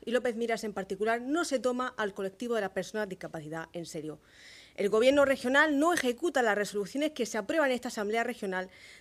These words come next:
dejando en este caso en el ámbito laboral casi el cien por cien, casi el cien por cien de las resoluciones sin ejecutar, en un ámbito de capital importancia, como son en este caso la inserción laboral de las personas con discapacidad en la Región de Murcia.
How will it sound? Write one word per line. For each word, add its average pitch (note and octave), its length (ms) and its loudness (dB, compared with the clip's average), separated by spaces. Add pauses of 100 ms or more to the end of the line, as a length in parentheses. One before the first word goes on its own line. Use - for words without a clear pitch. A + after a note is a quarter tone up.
dejando D4 320 2
en D4+ 60 4
este D#4 180 0
caso A#3 280 0
en A3+ 60 0
el A3+ 80 2
ámbito B3+ 340 2
laboral G3 440 2
casi B3 280 0
el C4 120 2
cien D#4+ 340 2
por C4 160 4
cien, C4 320 0 (540)
casi D4+ 320 6
el C#4 100 0
cien F4 220 2
por C4 160 2
cien D4 160 0
de B3 60 0
las B3 120 2
resoluciones G3+ 560 -4 (100)
sin A3 200 -4
ejecutar, G3 560 -2 (400)
en C4 80 6
un D4+ 80 6
ámbito D#4 300 4
de C#4+ 100 6
capital C4 440 2
importancia, A#3+ 680 -2
como G3+ 240 -6
son C4+ 140 0
en B3+ 40 2
este A#3 180 -4
caso G3 300 -4
la A3+ 140 4
inserción A3 500 0
laboral G#3 380 2
de G3 60 0
las F#3+ 100 -2
personas A#3 360 -6
con A#3+ 140 -8
discapacidad F#3+ 680 -6
en G#3 100 -2
la F3+ 80 -2
Región F3+ 280 -4
de F3+ 80 -4
Murcia. F#3 360 -8